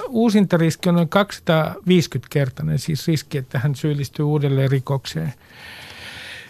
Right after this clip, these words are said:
Äh, ja, ja tota, sitten mä otan toisen tilastotiedon, että tässä ei, ö, kuuntelijoillakin mene, e, e, suhteet, ö, tai skaala ihan sekaisin, muistaakseni on niin, että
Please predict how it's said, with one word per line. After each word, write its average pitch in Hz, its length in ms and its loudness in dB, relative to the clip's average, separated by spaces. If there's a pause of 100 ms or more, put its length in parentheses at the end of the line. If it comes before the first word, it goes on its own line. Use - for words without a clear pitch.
(120)
Äh, 185 340 8
ja, 190 260 6
ja 175 180 6
tota, 180 460 4
sitten 226 280 2
mä 214 80 8
otan 190 200 4
toisen 214 320 6
tilastotiedon, 170 600 4
että 156 220 0
tässä 180 340 4
ei, 180 240 2 (640)
ö, 175 80 2
kuuntelijoillakin 180 880 0 (180)
mene, 180 540 4
e, 190 320 0
e, 175 200 4
suhteet, 165 760 0 (100)
ö, 160 340 4
tai 165 180 4
skaala 185 380 6
ihan 156 200 6
sekaisin, 165 560 0 (400)
muistaakseni 190 640 2
on 180 140 4
niin, 190 260 4
että 160 420 0